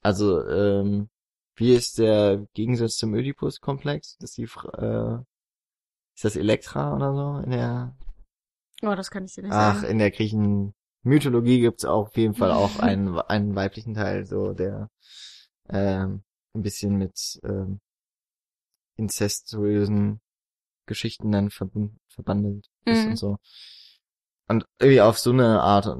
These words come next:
Speaker 1: hab ich's auch noch zurückgeführt, dass also die Mutter so um ihren Platz in der Familie fürchtet, dass sie sieht, okay, es kommt eine neue Frau auch in der Familie.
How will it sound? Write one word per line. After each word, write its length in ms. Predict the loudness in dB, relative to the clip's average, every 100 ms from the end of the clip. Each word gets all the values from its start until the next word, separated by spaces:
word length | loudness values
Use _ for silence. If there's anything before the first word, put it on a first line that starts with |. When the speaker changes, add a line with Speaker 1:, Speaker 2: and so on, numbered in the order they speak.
| -10 _
Speaker 1:
hab 180 | 0 0
ich's 100 | 0
auch 120 | 2
noch 140 | 2
zurückgeführt, 520 | 0 -4 -6 -6 -4 -4
dass 140 | 2
also 220 | 2 2
die 100 | 0
Mutter 360 | 0 2 2 2
so 160 | 2 0
um 140 | 0
ihren 220 | 2 0
Platz 280 | 4 2 2
in 60 | -2
der 100 | 0
Familie 540 | 2 2 4 2 0
fürchtet, 880 | 0 0 0 0 2 2 0 -10 -8
dass 400 | -8 -8 -12 -16
sie 140 | -10 -6
sieht, 400 | -2 2 2 -2
okay, 360 | -4 0 2
es 160 | 0 -4
kommt 240 | -6 -4
eine 120 | -2 -2
neue 220 | -2 -6
Frau 340 | -2 0 0
auch 200 | -2 -8
in 180 | -8 -6
der 160 | -6 -6
Familie. 640 | -4 -2 -2 0 -2